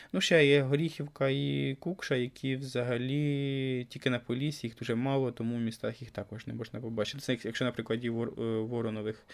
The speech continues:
На прикладі синиць, то я, е, ну, в одному місті взимку можу побачити всі види синиць, крім блак-, е, к-,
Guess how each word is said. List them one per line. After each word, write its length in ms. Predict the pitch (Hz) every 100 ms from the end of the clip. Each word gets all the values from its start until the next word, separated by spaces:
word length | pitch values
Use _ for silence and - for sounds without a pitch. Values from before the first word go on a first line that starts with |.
| - - - -
На 60 | -
прикладі 340 | 143 151 147
синиць, 540 | - 151 175 190 - -
то 460 | - 135 139 139 135 - - - - -
я, 440 | 131 143 139 135
е, 40 | - - 113 113 113 113 113 113 120 - - -
ну, 260 | 117 107
в 60 | 110
одному 300 | 127 143 127
місті 340 | 127 165 - 127
взимку 440 | 117 147 175 123
можу 220 | 117 127
побачити 500 | 120 127 127 139 127
всі 360 | 117 - 135 117
види 280 | 120 117 104
синиць, 320 | 127 143 147
крім 280 | 127 123 123
блак-, 220 | 120 -
е, 140 | 123
к-, 100 | 120